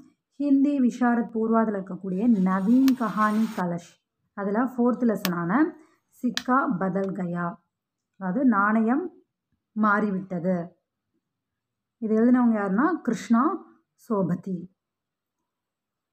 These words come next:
இதனுடைய சாராம்சம் தான் இன்னைக்கு பார்க்க போறோம். ஃப்ரெண்ட்ஸ், லெசனுக்குள்ள போறதுக்கு முன்னாடி நம்ம சேனலை இப்பதான் நீங்க ஃபர்ஸ்ட் டைம் பார்க்குறவங்களா இருந்தீங்கன்னா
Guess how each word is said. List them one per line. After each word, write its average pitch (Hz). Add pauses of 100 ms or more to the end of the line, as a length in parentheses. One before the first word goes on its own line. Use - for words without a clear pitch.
(300)
இதனுடைய 220 (100)
சாராம்சம் 220
தான் 226
இன்னைக்கு 196
பார்க்க 190
போறோம். 240 (1120)
ஃப்ரெண்ட்ஸ், 294 (200)
லெசனுக்குள்ள 247
போறதுக்கு 220
முன்னாடி 202
நம்ம 240
சேனலை 220
இப்பதான் 214
நீங்க 220
ஃபர்ஸ்ட் 202
டைம் 226
பார்க்குறவங்களா 208
இருந்தீங்கன்னா 185